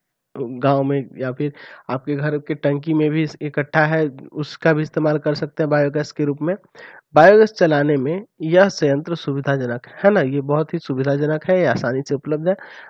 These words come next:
बायोगैस स्रोत आसानी से बनाया जा सकता है, हर एक जगह बनाया जा सकता है और इस संयंत्र को बनाने में आवश्यक साधन गाँवों में भी उपलब्ध है, ठीक है। आपको ईंट, ईंट का एक टंकी बनवाना है और इसमें क्या करना है, गोबर और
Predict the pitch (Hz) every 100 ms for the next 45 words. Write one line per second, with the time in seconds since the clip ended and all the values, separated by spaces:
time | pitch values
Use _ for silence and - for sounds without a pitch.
0 | - 139 156 190 190 180 165 160 170 -
1 | 120 - 139 151 - 143 135 127 131 139
2 | - 147 160 135 135 143 147 156 160 160
3 | 160 - - 185 - 151 190 - _ -
4 | - - 139 - 175 175 180 180 156 143
5 | 143 175 175 143 147 147 - 233 - -
6 | 156 127 123 151 - 165 160 156 165 180
7 | 151 143 180 165 127 120 131 123 - 202
8 | 165 - 131 - 143 135 - - 160 147
9 | 165 147 143 151 - - - 143 135 -
10 | 147 143 139 139 135 139 170 156 - -
11 | _ 139 135 - 135 143 143 151 143 143
12 | 156 143 139 135 143 131 127